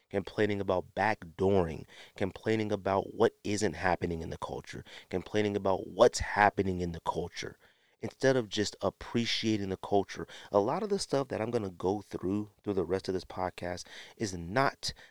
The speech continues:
to shame you. It's to help you. I am trying to get the message to people that are currently in sneaker culture that by putting so much emotion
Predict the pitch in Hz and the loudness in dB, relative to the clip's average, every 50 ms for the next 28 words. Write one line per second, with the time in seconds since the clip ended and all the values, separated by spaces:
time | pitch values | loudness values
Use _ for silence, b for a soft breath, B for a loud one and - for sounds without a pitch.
0 | B B - 98 87 - - - - 120 120 123 113 104 90 - - - - _ | B B -10 -8 -4 -4 -2 -2 2 2 2 2 2 -2 -4 -8 -10 -12 -18 _
1 | _ B B B B B B - 139 - - - - - 123 98 - - - - | _ B B B B B B -6 -6 -4 -4 -8 -4 -4 -4 -4 -4 -6 -10 -10
2 | - - - 143 131 - _ - - - - - - - _ b b b b b | -8 4 4 4 4 4 _ -16 -16 -14 -12 -12 -14 -14 _ b b b b b
3 | b b 113 123 131 139 139 127 - - - 117 113 117 123 123 117 107 101 90 | b b 0 2 2 2 0 -2 -4 0 2 4 6 6 6 6 4 2 0 -2
4 | - - 101 98 _ - 98 87 90 90 92 98 98 - - 98 - - - 90 | -2 -2 -2 -2 _ -2 -4 -4 -2 -2 -2 -2 -2 -6 -8 -6 -6 -4 -4 -6
5 | - - - - 87 - 98 90 90 85 - - - - - 101 98 95 95 98 | -6 -6 -12 -12 -4 -2 0 0 0 -2 -2 -8 -10 0 4 4 4 4 2 -2
6 | - - - 90 90 - - 92 92 - 92 - - - 90 92 90 - - 87 | -4 -4 -6 -6 -6 -6 -6 -8 -6 -6 -6 -8 -4 -2 -2 -2 -2 -4 -12 -8
7 | - 90 85 85 82 b b b b b b b b b b b _ _ _ _ | -6 -4 -4 -4 -4 b b b b b b b b b b b _ _ _ _
8 | _ - 104 95 82 _ _ - - 156 165 156 127 107 95 - - - - - | _ -6 -4 -4 -4 _ _ -6 0 0 2 2 2 0 -2 -4 -4 -4 2 4
9 | 113 113 127 135 139 131 113 98 104 107 101 - - _ - 95 90 82 80 85 | 4 6 6 4 2 0 -4 -4 -4 -4 -4 -8 -14 _ -16 -16 -16 -16 -20 -12
10 | 90 92 107 113 110 - - 101 101 101 | -2 0 0 0 0 -2 -2 -2 -2 -2